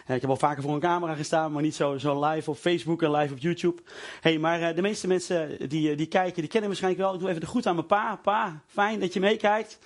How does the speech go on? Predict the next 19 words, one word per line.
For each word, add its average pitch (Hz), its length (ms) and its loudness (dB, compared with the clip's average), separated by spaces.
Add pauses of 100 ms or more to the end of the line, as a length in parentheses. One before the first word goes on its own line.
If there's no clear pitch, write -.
(260)
Ik, - 160 -2
eh, 180 160 6 (100)
zag 147 220 -2
Bart 202 260 2
ook. 208 200 2
Bart, 208 320 0
jij 180 160 4
ook 220 160 0 (160)
welkom 208 540 2 (180)
dat 180 120 2
je 196 60 0
meekijkt. 196 580 2 (280)
Helemaal 165 260 2
vanuit 170 220 2
Maarsen. 190 600 2 (320)
Hey, 160 280 4
eh, 160 100 4 (440)
ik, - 180 4
eh, 190 200 6